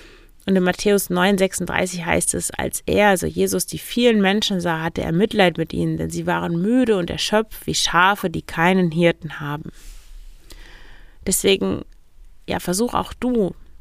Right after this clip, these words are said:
Mitleid mit den erschöpften und rastlos suchenden Menschen um dich herum zu haben und sei mutig und teile das Evangelium mit ihnen.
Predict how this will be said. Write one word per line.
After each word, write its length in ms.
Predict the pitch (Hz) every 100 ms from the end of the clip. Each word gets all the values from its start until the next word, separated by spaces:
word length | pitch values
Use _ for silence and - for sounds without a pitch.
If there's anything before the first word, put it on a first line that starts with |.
| - - -
Mitleid 460 | 214 - 196 175
mit 140 | 175 170
den 140 | 170
erschöpften 540 | 165 - 254 254 - 190
und 200 | 170 -
rastlos 420 | 226 - 196 185
suchenden 420 | 196 185 175 170
Menschen 360 | 175 208 - 190
um 140 | 175
dich 140 | 160
herum 360 | 160 156 196 220
zu 180 | - 175
haben 300 | 156 156 -
und 240 | 180 180
sei 180 | 196 180
mutig 480 | 180 220 277 190 175
und 140 | 165
teile 320 | - 185 220
das 160 | 180 -
Evangelium 640 | 165 165 165 160 156 165 160
mit 160 | 160
ihnen. 260 | - 160